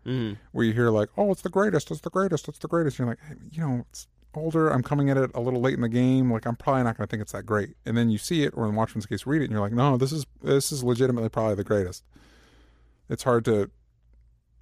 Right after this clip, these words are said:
Speaker 2: match that. So you, you, you didn't, like, when you were a little boy,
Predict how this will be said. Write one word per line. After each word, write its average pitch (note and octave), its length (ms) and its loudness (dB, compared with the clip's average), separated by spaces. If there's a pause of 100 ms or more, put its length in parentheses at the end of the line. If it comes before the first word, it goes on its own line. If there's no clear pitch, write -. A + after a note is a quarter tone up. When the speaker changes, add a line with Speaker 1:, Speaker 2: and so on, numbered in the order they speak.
(180)
Speaker 2:
match A#2 320 -2
that. - 260 -8
So C3+ 120 2
you, F#3 380 2 (180)
you, D#3+ 240 -8
you F#3 140 0
didn't, F#3 200 0
like, C#3+ 180 0
when D3 80 2
you C#3 100 4
were C3 200 2
a A2 100 2
little A#2 220 2
boy, B2+ 500 2